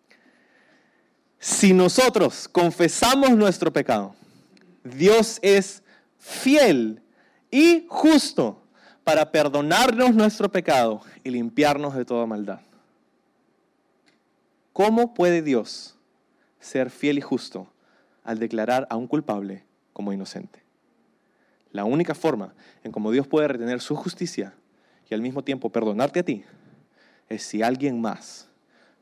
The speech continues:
cumple tu sentencia. Y ese es Jesús. Y por eso Jesús murió en la cruz por ti y por mí.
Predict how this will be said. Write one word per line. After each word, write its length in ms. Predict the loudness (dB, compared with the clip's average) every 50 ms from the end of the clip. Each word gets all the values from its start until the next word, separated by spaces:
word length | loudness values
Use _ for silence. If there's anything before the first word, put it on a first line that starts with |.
| _ _
cumple 320 | -10 -10 -8 -8 -10 -10
tu 140 | -10 -10 -12
sentencia. 560 | -10 -10 -12 -10 -12 -12 -14 -14 -20 -20 -20 _ _ _ _ _ _ _ _ _ _ _ _ _ _ _ _ _ _ _ _ _ _ _ _ _ _ _ _ _ _ _ _
Y 80 | -8 -8
ese 180 | -8 -8 -12
es 80 | -14 -14
Jesús. 460 | -14 -16 -16 -16 -18 -20 -20 -20 -20 _ _ _ _ _ _ _ _ _ _ _ _ _ _ _ _ _ _ _ _ _ _ _ _ _ _ _ _ _ _ _
Y 40 | _
por 140 | -4 -2 -2
eso 200 | -2 -4 -6 -12
Jesús 280 | -12 -12 -12 -10 -8
murió 200 | -6 -4 -4 -4
en 60 | -4
la 60 | -6 -8
cruz 220 | -8 -10 -12 -12
por 180 | -10 -10 -10 -10
ti 160 | -12 -16 -18 _ _ _ _ _ _ _ _ _
y 60 | _ _
por 140 | -14 -12
mí. 160 | -12 -14 -14